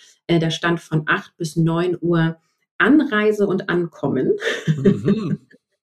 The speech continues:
Speaker 1: <laughs> Und dann wussten die, vielleicht ist sie schon im Haus, vielleicht nicht. Ich bin auch, also ich hatte fünfundvierzig Minuten Fahrtweg und da war auch immer unklar mit, äh, Verkehr.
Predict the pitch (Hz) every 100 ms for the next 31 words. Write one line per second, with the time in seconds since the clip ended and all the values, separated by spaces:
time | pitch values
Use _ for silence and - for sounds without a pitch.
0 | _ 202 196 202 - - - - 403 247
1 | - 214 214 202 247 320 - 269 269 214
2 | 202 226 427 - - 240 214 190 175 156
3 | 147 202 - 190 180 208 - 190 208 175
4 | - 190 - 165 147 156 156 170 160 202
5 | 196 196 190 196 190 180 185 170 - 175
6 | 202 190 175 165 156 - - 170 156 -
7 | 190 - 175 160 156 151 147 - - 151
8 | 151 - - 175 147 247